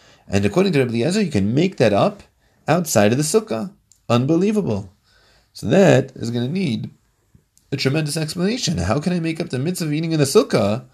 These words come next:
by eating on Shmini Atzeres, not in the sukkah? So that,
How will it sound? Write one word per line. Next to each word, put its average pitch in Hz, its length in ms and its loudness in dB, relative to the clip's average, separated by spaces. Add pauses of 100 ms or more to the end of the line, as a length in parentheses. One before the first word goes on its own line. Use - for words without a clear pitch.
(560)
by 127 120 4
eating 208 300 2
on 147 80 4
Shmini 160 300 0
Atzeres, 160 580 2 (400)
not 139 140 4
in 160 60 -4
the 196 60 0
sukkah? 196 480 -6 (960)
So - 140 -6
that, 185 320 2